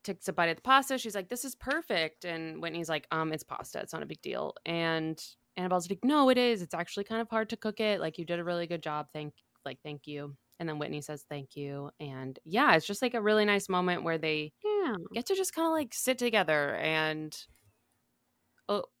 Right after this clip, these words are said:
Speaker 1: talk to each other for, like, the first time in years. Like, it's, like, amazing.
Speaker 2: We love that.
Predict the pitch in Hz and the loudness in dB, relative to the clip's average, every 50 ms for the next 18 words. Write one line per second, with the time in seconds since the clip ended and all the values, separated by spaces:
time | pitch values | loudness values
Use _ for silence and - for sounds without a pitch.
0 | _ _ - - 285 320 311 - 254 220 180 190 170 156 147 131 - 170 170 165 | _ _ 6 8 8 8 8 6 2 4 6 6 6 6 6 4 2 0 0 0
1 | - 175 170 214 214 208 - 220 214 208 208 202 208 226 247 233 160 135 139 - | 0 -4 -2 -2 -2 -2 -2 -2 0 0 0 0 0 0 2 2 2 0 -2 -6
2 | - 147 147 139 165 156 - - 170 160 156 151 - - - - _ _ _ - | -6 -6 -6 -6 -8 -10 -4 0 2 2 2 0 -2 -8 -20 -20 _ _ _ -20
3 | - _ _ _ _ - 190 196 202 185 147 143 - - - _ _ - - - | -20 _ _ _ _ -8 -6 -4 -4 -4 -6 -8 -12 -12 -16 _ _ -8 -8 -8
4 | - _ - 269 269 269 233 175 170 - - - 170 175 | -8 _ -2 0 0 2 2 0 -2 -2 -6 -6 -6 -6